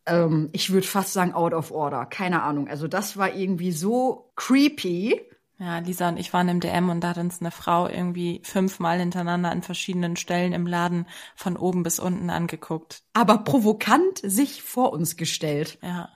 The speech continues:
Speaker 1: Und hat uns angeguckt, als wären wir irgendwie, ja, weiß ich auch nicht, also nicht nach ihrer Norm auf jeden Fall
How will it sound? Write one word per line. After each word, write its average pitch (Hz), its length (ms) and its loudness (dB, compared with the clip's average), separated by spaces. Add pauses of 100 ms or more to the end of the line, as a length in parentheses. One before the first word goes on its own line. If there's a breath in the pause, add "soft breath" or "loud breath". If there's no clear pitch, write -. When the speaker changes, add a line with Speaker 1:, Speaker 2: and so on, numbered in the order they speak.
Speaker 1:
Und 208 160 6
hat 220 140 4
uns 220 160 4
angeguckt, 247 560 4
als 226 240 -2
wären 247 260 6
wir 240 100 2
irgendwie, 226 720 4
ja, 180 160 6
weiß 185 160 2
ich 202 140 0
auch 165 120 0
nicht, 165 200 -4
also 185 160 0
nicht 220 380 0
nach 220 180 2
ihrer 202 260 2
Norm 170 340 6
auf 147 200 -2
jeden 151 220 0
Fall 143 400 -2